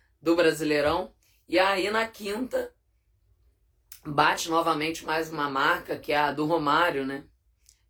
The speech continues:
é, se igualando aí com o Baixinho, é, como maior artilheiro da Copa do Brasil.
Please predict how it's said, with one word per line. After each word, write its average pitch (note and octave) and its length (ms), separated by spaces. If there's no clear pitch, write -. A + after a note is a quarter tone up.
é, A#2 240
se - 200
igualando D#3+ 640
aí C3+ 300
com C#3+ 160
o C#3 40
Baixinho, C#3 640
é, A#2+ 260
como B2+ 180
maior B2+ 220
artilheiro C3+ 540
da C#3 200
Copa D#3+ 320
do D#3+ 80
Brasil. C#3 640